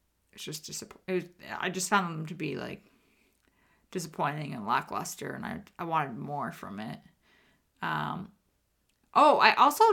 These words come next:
d-, and this is kind of, like, an overall thing, and I don't know, maybe I'm not supposed to be attached to this, but I'm, like, I'm kind of disappointed that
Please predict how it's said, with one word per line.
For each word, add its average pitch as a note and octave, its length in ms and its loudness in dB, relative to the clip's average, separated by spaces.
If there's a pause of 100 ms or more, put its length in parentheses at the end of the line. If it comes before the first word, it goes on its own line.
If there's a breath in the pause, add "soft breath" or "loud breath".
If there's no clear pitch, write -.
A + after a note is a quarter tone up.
(200)
d-, B3 120 -6 (140)
and A3+ 220 0
this B3+ 180 -2
is D4 100 -10
kind F4 200 4
of, D4 60 0
like, A#3 140 0
an G3+ 120 -6
overall E3 500 0
thing, F3+ 200 -6
and F3+ 100 0
I D3+ 100 4
don't F#3 100 2
know, D#3+ 100 -4
maybe F#3+ 360 2
I'm E3+ 200 0
not E3 200 0
supposed D#3 380 -8
to D#3 60 -8
be D#3 140 -4
attached D3+ 440 -4
to - 60 -10
this, - 240 -10
but - 280 -10
I'm, G3 120 -6
like, F#3+ 160 -10 (420 soft breath)
I'm G3+ 60 -4
kind F#4 280 6
of C#4 300 0
disappointed F3+ 720 -2
that D#3+ 320 -4